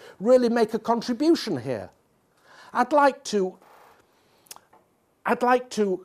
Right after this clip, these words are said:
create a new translation of the Zohar. I would like to endow it." Big thing. Now, she had one advantage, and actually her sister lives in Manchester, that, uh, that, that, uh,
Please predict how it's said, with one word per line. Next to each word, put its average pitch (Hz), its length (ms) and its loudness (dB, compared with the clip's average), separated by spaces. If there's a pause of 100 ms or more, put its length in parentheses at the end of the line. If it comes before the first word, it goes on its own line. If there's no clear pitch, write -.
create 233 640 0 (100)
a 180 80 0
new 226 260 -2
translation 151 920 -4
of 160 340 0
the 175 360 0 (160)
Zohar. 190 720 0 (280)
I 180 100 0
would 202 140 -2
like 220 240 2
to 208 120 2
endow 262 440 4
it." - 300 -2 (2500)
Big 104 160 -20
thing. 233 460 -12 (380)
Now, 131 300 -4 (160)
she - 180 -10
had 123 220 -10
one 156 240 -2
advantage, 170 640 -6
and 151 140 -6
actually 147 360 -4
her 143 140 -2
sister 208 380 -4
lives 135 220 -4
in 131 100 -6
Manchester, 143 560 -6
that, 120 200 -10
uh, 135 100 -8
that, 135 280 -10
that, 147 240 -8
uh, 143 140 -4